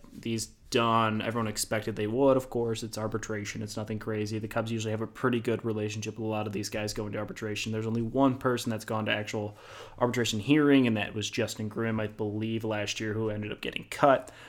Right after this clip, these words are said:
So the Cubs are pretty f-, successful in these negotiations, always seem to play their, pay their players relatively fairly. Um, obviously, the most interesting one here is Addison Russell now.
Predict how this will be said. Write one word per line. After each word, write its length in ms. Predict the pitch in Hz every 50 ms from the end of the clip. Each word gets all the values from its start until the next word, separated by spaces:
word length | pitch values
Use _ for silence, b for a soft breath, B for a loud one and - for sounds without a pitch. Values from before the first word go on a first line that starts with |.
| B B
So 100 | - 190
the 60 | 185
Cubs 260 | 175 - 208 180 165
are 60 | 165
pretty 220 | 143 - 156 147 139
f-, 180 | 139 - -
successful 480 | - - 143 123 - 123 117 110 - 117
in 60 | 117
these 280 | 117 117 113 113 - -
negotiations, 800 | - 123 120 113 117 113 110 - 117 110 110 110 - 113 110 110
always 220 | 113 110 110 107
seem 140 | - 117 113
to 80 | 113 110
play 240 | 110 - 113 113
their, 180 | 110 110 107 107
pay 280 | 107 - - - 156 151
their 120 | 139 123
players 320 | 127 - 123 120 117 117
relatively 480 | 123 170 220 220 196 - 180 160 147 139
fairly. 600 | 139 - 123 113 113 113 113 113 110 110 113 110 - - - -
Um, 400 | 123 120 113 104 107 107 107 107 - - _ -
obviously, 320 | - 139 147 143 - - 135
the 80 | 127
most 180 | 131 123 120 -
interesting 340 | 123 117 127 113 - 123 120
one 140 | 120 117 110
here 100 | 113 113
is 100 | 110 113
Addison 300 | 107 104 107 - 117 113
Russell 300 | 113 113 110 - 123 117
now. 380 | 113 110 110 110 107 107 107